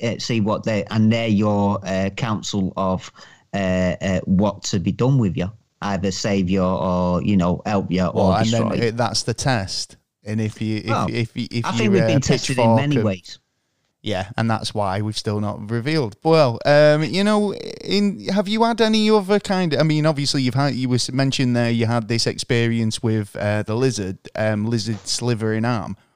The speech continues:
Speaker 2: I mean, had you or your friend,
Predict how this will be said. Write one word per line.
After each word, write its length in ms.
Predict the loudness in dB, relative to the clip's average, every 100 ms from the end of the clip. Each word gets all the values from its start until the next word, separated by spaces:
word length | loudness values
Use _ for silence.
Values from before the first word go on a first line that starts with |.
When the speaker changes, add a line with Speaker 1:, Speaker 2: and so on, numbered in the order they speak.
| -4
Speaker 2:
I 120 | 0
mean, 260 | 2 0 -2 _ _ _ _ -16
had 260 | -4 -2 0
you 220 | -2 -2
or 300 | 2 4 4
your 240 | 4 2 0
friend, 720 | -4 -2 -2 -2 -4 -10